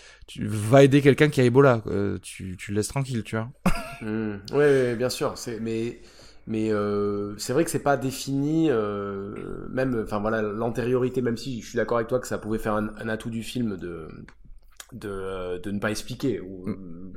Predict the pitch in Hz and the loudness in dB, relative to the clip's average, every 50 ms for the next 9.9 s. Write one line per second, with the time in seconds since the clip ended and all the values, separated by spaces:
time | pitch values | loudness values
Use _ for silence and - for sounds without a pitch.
0 | 104 107 110 110 104 101 - - 117 123 139 117 - - - - - - - - | -12 -10 -10 -10 -8 -6 -4 2 4 4 4 4 2 -2 -12 -14 -14 -16 -16 -16
1 | - - - 98 95 92 92 90 90 90 90 87 80 80 98 98 95 92 - 123 | -14 -12 -8 -8 -6 -6 -6 -6 -6 -4 -4 -4 -4 -4 -4 -4 -4 -2 0 2
2 | 120 117 101 101 98 - - 98 - 104 98 104 113 113 101 90 87 80 - 95 | 2 2 2 0 -4 -4 -6 -4 -2 0 0 0 0 0 -2 -4 -6 -6 -4 -2
3 | 101 113 117 110 90 82 87 95 101 98 - 104 107 101 92 - 104 98 98 95 | -2 0 0 -2 -4 -6 -6 -6 -8 -8 -8 -10 -8 -8 -8 -6 -6 -4 -4 -6
4 | 85 95 92 90 - - 98 95 101 110 113 120 104 - - 87 78 - - - | -6 -8 -8 -8 -8 -8 -6 -4 -2 -2 -2 -4 -4 -8 -10 -12 -10 -10 -8 -6
5 | - 95 92 80 80 80 82 85 90 87 - - 90 95 98 95 90 87 85 85 | -6 -6 -6 -6 -6 -8 -10 -10 -10 -10 -10 -10 -8 -8 -6 -6 -6 -8 -8 -10
6 | - - - - - - - - - - - - 104 104 98 110 139 165 175 - | -12 -14 -18 -20 -20 -20 -20 -18 -16 -12 -6 -4 -2 -2 0 2 2 0 0 -2
7 | - - - - - - - _ - - 107 104 98 98 98 98 92 98 104 101 | -8 -14 -16 -16 -16 -18 -20 _ -8 -6 -4 -2 -2 -2 -2 -4 -4 -2 -4 -4
8 | 101 - 170 165 - - - 131 113 110 107 104 - - - 160 156 143 127 113 | 2 6 6 6 6 4 2 2 2 2 0 -2 -6 -6 -4 -2 0 0 0 0
9 | 107 104 104 101 101 98 - - 180 180 170 143 117 107 92 92 - | 0 0 0 0 -2 -2 -2 -2 -2 0 0 0 0 -2 -4 -6 -8